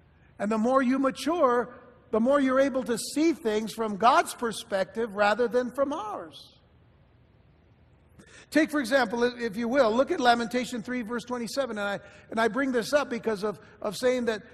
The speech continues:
you know, it, it is in the youth, it, it, it is in our young lives, if we come to the Lord at any given time, you're young, okay, let's just remember that. But it is in our youth in Christ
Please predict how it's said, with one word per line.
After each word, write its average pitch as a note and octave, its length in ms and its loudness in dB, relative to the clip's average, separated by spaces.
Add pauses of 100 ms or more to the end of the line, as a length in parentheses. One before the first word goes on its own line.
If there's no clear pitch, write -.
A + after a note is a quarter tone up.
you B3+ 100 -4
know, B3+ 220 -2
it, C4+ 260 -10
it C4 160 -2
is C#4+ 240 0
in B3+ 160 0
the A#3 120 2
youth, B3 540 0
it, B3 160 -2
it, C4+ 360 -4
it C#4 140 -2
is C4+ 180 -2
in B3+ 100 -6
our G#3+ 140 -2
young B3+ 420 0
lives, G3+ 500 -4 (340)
if G3+ 100 -4
we A3+ 140 -2
come A#3 240 -2
to A3+ 100 -8
the G#3 120 -2
Lord G#3+ 240 -2
at G3+ 100 -4
any G#3+ 160 -4
given F#3+ 240 -4
time, G#3+ 240 0
you're G3 100 -4
young, F#3+ 340 2
okay, F3 240 -6
let's F#3 200 -6
just F3 180 -10
remember F3 360 -8
that. F#3+ 260 -2 (420)
But G#3 140 0
it A#3+ 100 0
is A#3+ 160 -4
in A3 120 -4
our G3 120 0
youth A#3+ 640 -2
in G3+ 180 -6
Christ G3 480 -2